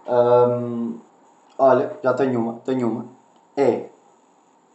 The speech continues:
quando acordamos e tens uma tusa de mijo. Agora, isto é uma parte interessante, porque tusa de mijo,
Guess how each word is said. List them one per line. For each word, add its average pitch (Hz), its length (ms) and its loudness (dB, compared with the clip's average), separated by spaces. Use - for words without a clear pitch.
quando 123 500 -2
acordamos 117 920 -2
e 131 80 -8
tens 131 720 0
uma 123 280 2
tusa 156 640 0
de 131 220 -8
mijo. 110 460 -8
Agora, 143 560 4
isto 180 160 -6
é 240 40 2
uma 233 120 0
parte 196 200 2
interessante, 143 540 -4
porque 139 680 -2
tusa 196 280 0
de 156 100 -6
mijo, 156 420 -4